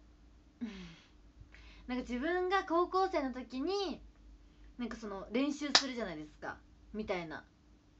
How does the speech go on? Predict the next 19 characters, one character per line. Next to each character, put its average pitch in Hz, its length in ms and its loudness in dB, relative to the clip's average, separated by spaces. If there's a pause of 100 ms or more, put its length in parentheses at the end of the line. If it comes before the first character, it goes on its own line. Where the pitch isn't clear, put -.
(1500)
な 233 80 -8
ん - 20 -8
か 240 60 -12
そ 294 100 6
れ 359 240 6 (120)
ぐ 262 160 2
ら 262 180 2
い 214 160 -8 (680)
<laughs> 330 640 -10
が、 285 360 4 (220)
小 - 200 0
学 285 180 4
生 240 160 -4
の 214 80 -4
時 220 280 -8
に 294 380 0 (640)
ソ 339 120 2
フ - 100 -6
ト - 220 -4